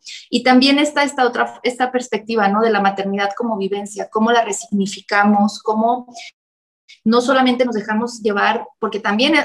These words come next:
es, <laughs> corremos el peligro, ¿no? De, de constantemente de romantizar la maternidad por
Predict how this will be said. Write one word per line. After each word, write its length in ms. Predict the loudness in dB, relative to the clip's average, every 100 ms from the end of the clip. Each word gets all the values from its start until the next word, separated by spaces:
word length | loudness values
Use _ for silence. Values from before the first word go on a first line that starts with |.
| -2
es, 260 | -8 -10 -4
<laughs> 400 | -4 0 2 4
corremos 360 | 4 4 2 2
el 160 | 0
peligro, 480 | 0 -2 0 -2 -4
¿no? 240 | -4 -6
De, 140 | -6 -2
de 180 | 0 0
constantemente 720 | -2 -2 0 0 0 2 2
de 100 | 2
romantizar 840 | 2 0 0 -2 -6 0 0 0 -4 -10
la 140 | -8
maternidad 680 | -8 -10 -14 -10 -6 -4 -6 _ _ _ -4
por 280 | -2 -2